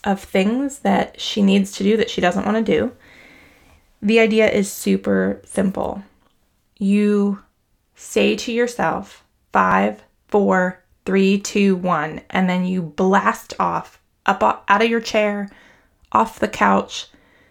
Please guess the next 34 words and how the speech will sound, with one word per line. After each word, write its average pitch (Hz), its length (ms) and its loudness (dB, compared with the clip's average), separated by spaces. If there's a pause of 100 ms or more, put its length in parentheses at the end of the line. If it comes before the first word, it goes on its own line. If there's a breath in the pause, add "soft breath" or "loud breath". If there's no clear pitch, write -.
(140 soft breath)
wherever 202 400 4
it - 140 0
is. 170 500 -2 (560 soft breath)
And 190 560 4
that 196 500 0 (460)
burst 202 600 2
of 208 240 -2
energy 262 760 -2 (300)
gets 202 300 0
you 202 100 4
moving, - 420 0 (460)
and 208 160 6
then 202 160 6
you 196 80 4
go 190 140 2
do 175 120 0
the 170 100 -6
thing. - 300 -8 (520 soft breath)
So 180 500 2
if 190 180 -6
you, 185 400 0 (600 soft breath)
you - 160 -6
know, - 100 -10 (160)
need 247 440 2
to 240 100 -2
go 202 600 2 (140)
work 226 260 2
on 233 140 2
something, 214 460 -2
but 196 200 -8
you 277 60 -14 (100)
cannot 226 380 -2
get 214 180 -10
yourself 196 400 -4